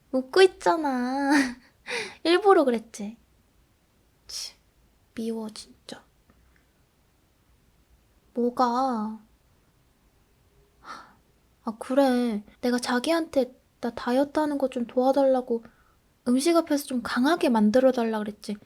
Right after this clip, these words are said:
아, 근데 이렇게 사람 약 올리라고는 안 했거든. 씨, 내가 배고파하는 게 그렇게 재밌냐?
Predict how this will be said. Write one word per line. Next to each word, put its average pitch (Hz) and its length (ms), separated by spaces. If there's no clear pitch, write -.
아, - 100
근데 285 200
이렇게 262 240
사람 392 360
약 220 180
올리라고는 302 580
안 208 180
했거든. 226 500
씨, - 360
내가 277 260
배고파하는 349 640
게 269 80
그렇게 247 280
재밌냐? 247 720